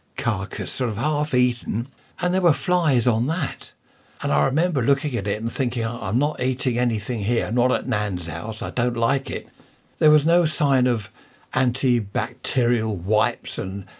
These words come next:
antibacterial sprays and all this stuff.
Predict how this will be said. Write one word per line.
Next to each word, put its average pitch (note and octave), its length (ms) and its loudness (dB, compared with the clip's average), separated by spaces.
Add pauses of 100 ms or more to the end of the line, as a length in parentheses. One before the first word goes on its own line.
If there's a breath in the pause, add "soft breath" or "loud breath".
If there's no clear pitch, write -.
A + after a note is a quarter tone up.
(120)
antibacterial A2 1080 -2
sprays A#2 800 0
and G2 120 -2
all A#2+ 180 -4
this - 180 -10
stuff. - 500 -2